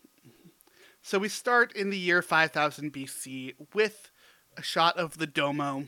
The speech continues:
their starship, going across the sun. It's really cool. I really love this shot. Uh, we see the ten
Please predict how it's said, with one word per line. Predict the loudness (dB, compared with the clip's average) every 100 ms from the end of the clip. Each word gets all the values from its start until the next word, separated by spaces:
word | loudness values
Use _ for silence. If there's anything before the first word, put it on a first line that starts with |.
| -4
their | -6
starship, | -4 0 0 0 -2 -4 -6 _ -20 _ _ _ _ _ _ _ _ _ _ -4
going | 0 2 2
across | 2 0 0 -4
the |
sun. | -6 0 0 0
It's | -4 0
really | 2 2
cool. | 0 -2 -2
I | -2
really | -2 -6 -12
love | -12 -14
this | -14
shot. | -14 -12 -14 -14 _ _ _ _ _ _ _ _ _ -20 -20 -18 0
Uh, | 6 6 6
we | 2
see | 0 0
the | 0 -2 -6
ten | -4 0 0